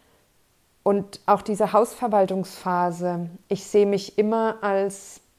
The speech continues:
dass ich nicht gut mit Menschen kann. Und eigentlich habe ich das in meinem Beruf täglich gemacht. Ich habe fünfzig Anrufe am Tag mit Menschen, Dinge organisiert, Probleme erledigt.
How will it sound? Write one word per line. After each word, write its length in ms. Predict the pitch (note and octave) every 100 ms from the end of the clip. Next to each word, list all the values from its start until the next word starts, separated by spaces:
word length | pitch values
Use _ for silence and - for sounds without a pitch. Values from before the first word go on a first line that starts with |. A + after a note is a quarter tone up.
| _ _ _ _ _ - _ _ _ _ _ _ _ _ _ _ _ _ -
dass 240 | G3 F#3+
ich 160 | G3+ G3
nicht 600 | G3+ A3+ A3 - - - -
gut 380 | - G#3+ A3+ - G#3
mit 180 | G3
Menschen 520 | G3+ G#3 A3 A3 A3+ G3
kann. 500 | - F3 F3 E3+ F3 _ _ _ _ _ _ _ _ _
Und 200 | F#3+ F3 _ -
eigentlich 440 | G3 G#3 G3+ G3+
habe 140 | G3
ich 100 | G3
das 180 | G#3 G3
in 140 | G3+ F#3+
meinem 320 | F#3 F#3 F3+
Beruf 460 | F#3 G#3 A3 A3 -
täglich 600 | - A3 A#3 A#3 A3 -
gemacht. 460 | G#3+ G3 F#3+ - -
Ich 140 | F3+
habe 120 | F#3+ -
fünfzig 880 | - - A#3 A#3 - - A3 - G#3+
Anrufe 540 | G3+ G3+ G3+ G3 G#3
am 180 | G3 F#3+
Tag 440 | - F#3+ F#3+ G3
mit 180 | F#3 F#3
Menschen, 760 | F#3+ G3 G#3+ G#3 - G#3 G#3 - _ _ _ _
Dinge 320 | A3+ A3 A3 F3+
organisiert, 800 | F#3 F#3+ F#3+ F#3+ - G3+ G3
Probleme 720 | - G3 G3 F#3+ G3 A3 A3 -
erledigt. 720 | G3 F#3+ F#3+ F#3+ G3 -